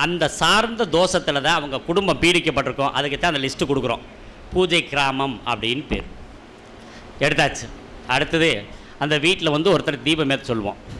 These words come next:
ரைட்டா? இப்ப நிறையா பேர் என்ன பண்ணியிருக்கோம்,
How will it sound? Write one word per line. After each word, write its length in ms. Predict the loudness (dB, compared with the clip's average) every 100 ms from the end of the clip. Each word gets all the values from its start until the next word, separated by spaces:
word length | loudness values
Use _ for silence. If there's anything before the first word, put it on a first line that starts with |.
| -2
ரைட்டா? 240 | 0 2 2 0 -12 -18 -8 -2
இப்ப 120 | 0 2
நிறையா 240 | 4 6 4 4
பேர் 180 | 4 4
என்ன 100 | 4
பண்ணியிருக்கோம், 500 | 4 2 4 4 4